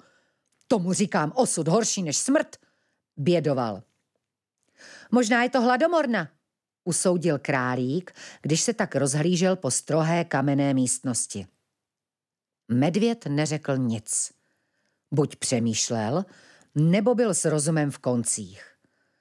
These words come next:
Jeho mlčení ještě prohloubilo tíživou atmosféru v cele. A tak jen schlíple seděli a ani nevěděli, kolik mohlo uběhnout času, když je z té letargie vytrhl šramot.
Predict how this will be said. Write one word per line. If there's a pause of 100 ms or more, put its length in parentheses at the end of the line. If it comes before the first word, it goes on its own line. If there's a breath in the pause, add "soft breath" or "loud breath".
(380 soft breath)
Jeho
mlčení
ještě
prohloubilo
tíživou
atmosféru
v
cele. (840)
A
tak
jen
schlíple
seděli (540 loud breath)
a
ani
nevěděli,
kolik
mohlo
uběhnout
času, (500 loud breath)
když
je
z
té
letargie
vytrhl
šramot.